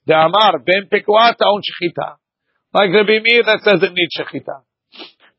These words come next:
Velishni le kegon sha'amad bedin. Why didn't he give a case that they went to Betin,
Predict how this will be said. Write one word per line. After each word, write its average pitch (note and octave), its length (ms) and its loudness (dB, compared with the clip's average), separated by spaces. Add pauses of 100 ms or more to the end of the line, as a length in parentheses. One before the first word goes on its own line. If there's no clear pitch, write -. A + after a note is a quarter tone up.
Velishni G3+ 580 2
le G3 460 2 (540)
kegon E3+ 360 0
sha'amad E3+ 540 0
bedin. B2+ 360 -4 (720)
Why C#3+ 220 0
didn't F#3+ 200 -4
he E3+ 120 -2
give F3 160 -2
a E3+ 100 -4
case F3+ 500 -2 (800)
that C#3 180 2
they C#3+ 120 4
went E3+ 280 0
to E3+ 100 0
Betin, C3 540 -6